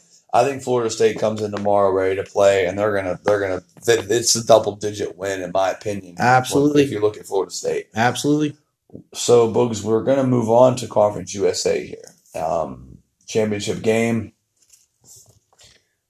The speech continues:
Speaker 1: U A B, Western Kentucky today. Western Kentucky sixty-four sixty over U A B.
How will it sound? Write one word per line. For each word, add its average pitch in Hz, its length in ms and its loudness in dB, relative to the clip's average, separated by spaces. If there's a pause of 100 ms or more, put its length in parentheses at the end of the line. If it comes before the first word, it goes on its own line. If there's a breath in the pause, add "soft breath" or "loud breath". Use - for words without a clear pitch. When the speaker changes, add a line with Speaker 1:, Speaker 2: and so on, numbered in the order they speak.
(160)
Speaker 1:
U 120 220 2
A 120 180 8
B, 120 180 -2
Western 113 400 4
Kentucky 113 460 0
today. 110 420 6
Western 110 360 0
Kentucky 110 440 -4
sixty-four 117 800 -4
sixty 131 640 0
over 123 200 2
U 117 200 -4
A 120 200 0
B. 120 340 -4